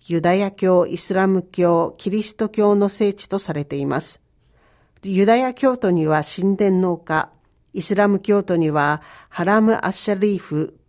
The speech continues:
高貴な聖域と呼ばれています。ここは数十年にわたりイスラエルとパレスチナの紛争の中心となっている場所です。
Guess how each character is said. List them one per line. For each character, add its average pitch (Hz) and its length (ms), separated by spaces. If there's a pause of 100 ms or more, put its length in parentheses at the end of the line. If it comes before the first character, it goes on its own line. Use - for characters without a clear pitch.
高 226 260
貴 185 180
な 143 120
聖 190 280
域 196 200
と 220 100
呼 190 140
ば 156 120
れ 147 100
て 151 120
い 143 100
ま 151 160
す。 - 200 (800)
こ 226 160
こ 214 160
は 202 320 (180)
数 220 340
十 214 240
年 175 180
に 165 80
わ 156 140
た 160 160
り 170 360
イ 165 80
ス 196 200
ラ 233 220
エ 220 80
ル 156 100
と 139 160
パ 156 200
レ 220 120
ス 240 100
チ - 180
ナ 160 100
の 139 120
紛 202 220
争 208 260
の 202 120
中 202 240
心 202 260
と 196 140
な 190 120
っ 196 60
て - 160
い 135 40
る 139 100
場 135 100
所 - 140
で 110 140
す。 - 220